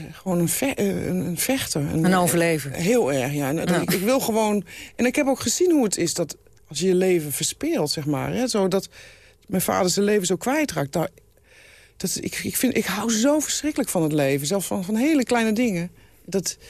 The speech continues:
Speaker 1: ja, ik wil gewoon leven, ik hou
Speaker 2: Ik
Speaker 1: er
Speaker 2: zie
Speaker 1: gewoon
Speaker 2: het.
Speaker 1: van.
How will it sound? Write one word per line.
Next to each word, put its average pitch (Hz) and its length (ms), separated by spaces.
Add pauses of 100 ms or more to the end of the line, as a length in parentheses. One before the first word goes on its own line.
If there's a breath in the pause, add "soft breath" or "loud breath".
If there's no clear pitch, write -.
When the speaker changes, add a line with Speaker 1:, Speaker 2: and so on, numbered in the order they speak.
(400 loud breath)
Speaker 1:
ja, 185 280
ik 147 140
wil 226 180
gewoon 202 240
leven, 254 300
ik 170 60
hou 208 160
Speaker 2:
Ik 311 80
Speaker 1:
er 277 60
Speaker 2:
zie 208 100
Speaker 1:
gewoon 170 100
Speaker 2:
het. - 80
Speaker 1:
van. 151 280